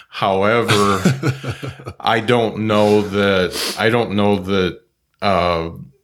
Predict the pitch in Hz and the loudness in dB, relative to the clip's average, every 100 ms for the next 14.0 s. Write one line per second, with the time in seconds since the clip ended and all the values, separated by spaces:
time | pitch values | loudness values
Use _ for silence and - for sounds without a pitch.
0 | - 95 104 98 92 - 104 95 92 95 | -14 -2 0 2 -2 0 0 0 0 0
1 | 92 80 - 92 90 87 87 - 107 90 | 0 -4 -4 -2 0 0 0 2 0 0
2 | 98 90 95 80 - 98 98 95 - 87 | -2 0 -2 -2 -2 -2 0 -4 -4 -2
3 | - 92 87 82 87 85 82 - 87 85 | 0 0 -2 0 0 0 -4 -10 -14 -12
4 | 92 - 104 92 90 - 95 92 87 101 | -4 -2 0 -2 -4 -2 -2 0 -2 0
5 | 90 85 85 85 85 - 95 90 90 - | 0 2 0 2 0 0 0 2 0 0
6 | 78 73 69 - - _ 95 90 82 80 | -2 -2 -4 -8 -18 _ -4 -2 -2 -2
7 | 76 78 87 87 85 90 92 104 85 87 | -2 -2 0 0 0 -2 0 0 2 2
8 | 90 95 87 87 82 76 - 101 90 87 | 2 0 0 0 0 2 0 0 0 0
9 | 80 90 92 87 85 80 69 - 82 87 | 0 0 0 0 -2 -2 -4 -2 0 -2
10 | 85 82 85 85 85 85 80 85 82 85 | -2 -2 -2 -2 -4 -4 -4 -2 0 0
11 | 78 80 _ _ _ _ _ - - - | -4 -10 _ _ _ _ _ -4 -2 -2
12 | - - 82 92 90 90 85 78 80 76 | -6 -4 -2 2 2 2 0 -2 -4 -4
13 | 76 73 78 76 80 - - - 67 73 | -4 -2 -2 -6 -10 -8 -6 -4 -4 -6